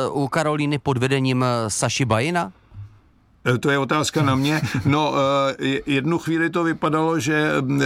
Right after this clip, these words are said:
Speaker 2: je takzvaně jako bývají fotbaloví trenéři, když je řada neúspěchů, takže jsou na ostřel takzvaně, eh, dokonce
Speaker 1: Mhm.
Speaker 2: v tom začátku roku,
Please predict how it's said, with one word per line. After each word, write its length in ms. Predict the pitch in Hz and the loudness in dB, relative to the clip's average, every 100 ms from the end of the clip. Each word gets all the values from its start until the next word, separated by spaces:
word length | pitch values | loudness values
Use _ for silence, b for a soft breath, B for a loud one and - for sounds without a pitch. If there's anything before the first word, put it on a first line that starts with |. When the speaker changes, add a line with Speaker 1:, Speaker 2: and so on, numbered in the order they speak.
| 135 131 | 0 0
Speaker 2:
je 260 | 143 143 | 0 0
takzvaně 580 | 147 135 120 120 147 147 | 0 -2 -2 0 0 2
jako 240 | 143 - 143 | 0 0 -2
bývají 340 | 139 135 143 | 0 0 -2
fotbaloví 600 | - 131 127 143 143 151 | -2 -2 0 0 0 0
trenéři, 480 | 143 135 139 120 147 | 0 0 0 2 0
když 220 | 127 - | 0 0
je 180 | 147 139 | 0 0
řada 260 | 117 135 147 | 0 0 0
neúspěchů, 640 | 135 131 - 135 120 143 | 0 -2 -2 -2 -2 -2
takže 280 | 139 127 123 | 0 0 0
jsou 180 | - 143 | 0 0
na 120 | 139 | 0
ostřel 460 | 131 - - 135 | 0 -2 -2 0
takzvaně, 560 | 120 123 110 120 117 123 139 127 | 0 0 0 0 2 0 0 0
eh, 20 | 120 | 0
dokonce 440 | 120 135 123 139 | -2 -2 0 0
Speaker 1:
Mhm. 260 | 131 127 110 | 2 2 0
Speaker 2:
v 60 | |
tom 180 | - 131 | -2 0
začátku 500 | 127 120 139 127 139 | 0 0 -2 -2 -2
roku, 300 | 131 120 143 | -2 -2 -4